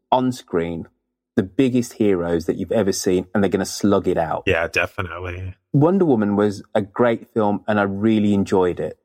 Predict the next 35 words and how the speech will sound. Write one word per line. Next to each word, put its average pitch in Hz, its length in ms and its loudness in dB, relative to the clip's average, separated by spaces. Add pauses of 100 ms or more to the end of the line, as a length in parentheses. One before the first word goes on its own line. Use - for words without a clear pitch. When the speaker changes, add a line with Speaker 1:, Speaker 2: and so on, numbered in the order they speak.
(140)
Speaker 1:
But 110 120 0
the 117 100 4
last 147 580 2
third 104 240 2
of 87 80 -6
that 85 260 -2 (100)
film, 82 380 -2 (120)
you 107 120 2
just, 113 280 0
you 123 120 0
just 104 180 -2
yawned. 87 520 -2 (400)
The 117 80 6
amount 139 380 2
of 117 60 -12
C 107 380 0
G 95 680 2 (100)
and 92 480 -2 (120)
Ares 110 840 2
just, - 500 -2 (140)
you 135 100 4
know, 107 180 2
Ares 139 440 2
in, 107 420 2
in 107 180 4
the 98 80 0
sky 98 720 2
and 90 320 -2
lightning 101 580 0
bolts, 90 580 -2
and 113 100 0
you 135 60 2
just 127 100 -4
went, 117 120 -2
"Oh, 98 220 -2